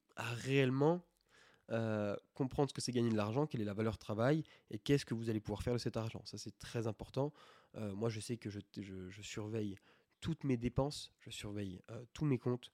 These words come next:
je surveille tous mes investissements. Tout est suivi afin de voir est-ce que j'ai gagné de l'argent ce mois-ci, est-ce que j'en ai perdu, et cetera. Parce que ça me permet d'avoir une clarté globale, euh, sur mes investissements. Donc, c'est vraiment la chose que je vous recommande,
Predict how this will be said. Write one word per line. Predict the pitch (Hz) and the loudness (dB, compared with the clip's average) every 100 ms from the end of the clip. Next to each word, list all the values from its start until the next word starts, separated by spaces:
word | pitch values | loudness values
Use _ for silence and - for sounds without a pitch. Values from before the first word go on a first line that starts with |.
| _ | _
je | - 104 | -14 -12
surveille | - 101 98 95 | -10 -8 -8 -8
tous | - | 0
mes | 156 135 | 2 2
investissements. | 127 123 110 - 117 131 - - _ - | 2 -2 -8 -6 -6 -6 -12 -20 _ -12
Tout | 151 120 | -2 0
est | |
suivi | - - 139 135 165 | 0 -2 0 2 4
afin | 127 113 | 4 2
de | 110 | 0
voir | 110 107 - | 0 -2 -8
est-ce | 127 - | -12 -4
que | 120 | -2
j'ai | 117 | 2
gagné | 123 | 2
de | 123 | 2
l'argent | 117 117 | 0 -4
ce | - | -4
mois-ci, | 110 165 | -4 -4
est-ce | 160 | -2
que | 113 | 0
j'en | 104 | 0
ai | |
perdu, | 92 - 113 123 160 - - - - | 0 4 4 4 0 -2 -20 -20 -12
et | 135 | -4
cetera. | 131 120 117 160 | -2 0 0 0
Parce | 123 | -2
que | 117 | -2
ça | 110 | -4
me | 104 | 0
permet | 113 127 | 2 4
d'avoir | 120 113 110 | 4 2 -2
une | 104 | -4
clarté | - 123 - 117 | -6 -6 -6 -12
globale, | 110 113 135 127 131 165 104 - - - _ - | -8 -2 0 2 2 2 -2 -6 -20 -20 _ -10
euh, | 107 | -8
sur | - 143 | -4 -2
mes | 139 131 | 0 0
investissements. | 127 120 113 - - | -2 -4 -10 -12 -14
Donc, | 104 | -14
c'est | - | -10
vraiment | 104 131 160 | -4 -2 0
la | 131 | -2
chose | - 160 156 | -2 -6 -4
que | 131 | -6
je | 120 | -6
vous | |
recommande, | 123 110 110 180 156 | -6 -4 0 0 0